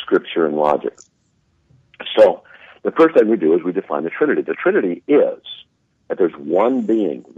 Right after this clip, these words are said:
one God, one eternal being who exists in three simultaneous, coexistent, co-eternal, uh, persons. They're distinct, uh, the persons. Now, we call them persons because what we define personhood is,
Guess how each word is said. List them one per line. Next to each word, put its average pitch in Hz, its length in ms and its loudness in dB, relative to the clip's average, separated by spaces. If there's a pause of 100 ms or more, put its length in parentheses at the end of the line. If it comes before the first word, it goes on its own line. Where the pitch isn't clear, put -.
(140)
one 110 200 -2
God, 90 440 -2
one 92 400 -4
eternal 120 680 -6
being 80 420 -6
who 85 120 -2
exists - 800 -2 (440)
in 90 120 -2 (100)
three 107 260 2
simultaneous, 92 840 -2 (240)
coexistent, 92 880 -2
co-eternal, - 1040 -4 (280)
uh, 76 180 0
persons. - 460 0 (760)
They're 82 120 4 (140)
distinct, - 500 -2 (720)
uh, 80 180 0
the - 100 -8 (160)
persons. - 320 -2 (320)
Now, 92 80 2
we 92 80 4
call 127 240 4
them 98 120 0 (180)
persons 80 360 -2 (140)
because 110 500 0
what 87 180 -2
we 87 100 -6
define 85 380 -6
personhood 76 720 -4
is, 107 60 -12